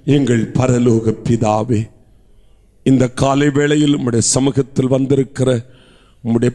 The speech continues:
பிள்ளைகளுக்காக உமக்கு ஸ்தோத்திரம். நீதிமான்களாய் மாற்றப்பட்டு பரிசுத்தமாக்கப்பட்டு கழுவப்பட்டு ஆண்டவரே உம்முடைய சந்நிதியிலே நிற்பதற்கு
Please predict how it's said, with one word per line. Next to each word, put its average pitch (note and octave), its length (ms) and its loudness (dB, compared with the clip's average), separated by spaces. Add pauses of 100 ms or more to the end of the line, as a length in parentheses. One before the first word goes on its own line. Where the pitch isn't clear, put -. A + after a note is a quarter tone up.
பிள்ளைகளுக்காக D3 840 0
உமக்கு D3 300 -2 (100)
ஸ்தோத்திரம். C#3+ 580 -2 (840)
நீதிமான்களாய் C#3+ 920 2 (100)
மாற்றப்பட்டு D#3 680 -2 (680)
பரிசுத்தமாக்கப்பட்டு G3+ 1500 -2 (680)
கழுவப்பட்டு D#3 840 0 (1300)
ஆண்டவரே D3+ 460 2 (760)
உம்முடைய F#3 360 2 (160)
சந்நிதியிலே G#3+ 560 2 (120)
நிற்பதற்கு G3 800 0